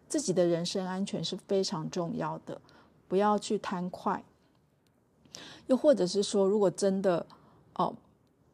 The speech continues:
就是需要的话，那可以坐计程车、出租车，啊，这些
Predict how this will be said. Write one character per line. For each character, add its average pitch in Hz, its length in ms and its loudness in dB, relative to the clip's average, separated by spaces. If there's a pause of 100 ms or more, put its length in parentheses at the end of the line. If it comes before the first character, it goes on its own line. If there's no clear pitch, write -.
(120)
就 208 100 -4
是 196 380 4 (400)
需 - 280 -4
要 247 140 4
的 190 80 2
话， 202 220 0
那 202 200 -2
可 - 180 -2
以 - 20 4
坐 180 400 2
计 226 160 -2
程 170 260 -2
车、 185 480 0
出 214 200 -2
租 220 160 4
车， 208 400 2 (460)
啊， - 140 -6
这 208 120 -2
些 208 340 4